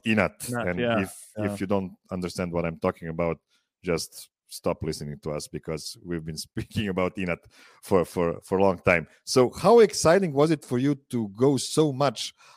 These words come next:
Speaker 1: out of your everyday routines? And I apologize if I'm grossly oversimplifying here, but talk about psychology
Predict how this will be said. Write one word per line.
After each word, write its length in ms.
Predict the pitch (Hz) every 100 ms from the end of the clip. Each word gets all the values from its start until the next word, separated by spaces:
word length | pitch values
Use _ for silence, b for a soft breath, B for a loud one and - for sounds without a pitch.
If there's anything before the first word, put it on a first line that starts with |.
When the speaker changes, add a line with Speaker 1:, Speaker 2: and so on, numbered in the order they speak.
| b
Speaker 1:
out 200 | 113 123
of 120 | 117 110
your 360 | 120 117 104 - - -
everyday 480 | 131 123 107 127 123
routines? 720 | 110 - 143 123 98 - 85 _ _ _ -
And 260 | 110 104 -
I 80 | 104
apologize 580 | 107 - 120 107 101 90
if 140 | 92
I'm 160 | 104 95
grossly 480 | 92 107 104 98 82 _ _
oversimplifying 880 | 107 107 98 139 131 101 - 95 90
here, 300 | - 95 85 - _ _ _
but 220 | 90 98 - _ -
talk 260 | 147 139
about 340 | 123 104 117 107
psychology 920 | - - 107 - 117 117 95 92 92